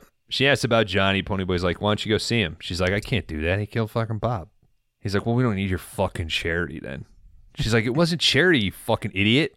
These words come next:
Like, I, I can't go see him. You don't know how this shit works yet?" Also, she mentions that the Socs have agreed to the terms and there will be no weapons at the Rumble. We're talking skin on skin.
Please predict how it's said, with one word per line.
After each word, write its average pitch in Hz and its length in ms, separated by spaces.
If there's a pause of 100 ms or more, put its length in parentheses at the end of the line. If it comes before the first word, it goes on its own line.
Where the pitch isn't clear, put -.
Like, 90 260 (280)
I, 92 160 (260)
I - 80
can't 131 320
go 127 200
see 151 320
him. 87 160
You 85 100
don't 127 120
know 117 60
how 127 100
this 120 120
shit 120 260
works 107 300
yet?" 151 240 (1900)
Also, 107 240
she 98 180
mentions 85 420
that 78 120
the 80 60
Socs 76 420
have 73 100
agreed 76 280
to 78 60
the 76 80
terms 73 300
and 76 80
there 73 60
will 71 100
be 73 160
no 80 200
weapons 78 540
at - 140
the - 80
Rumble. 73 420
We're - 80
talking 80 280
skin - 340
on 69 140
skin. 76 420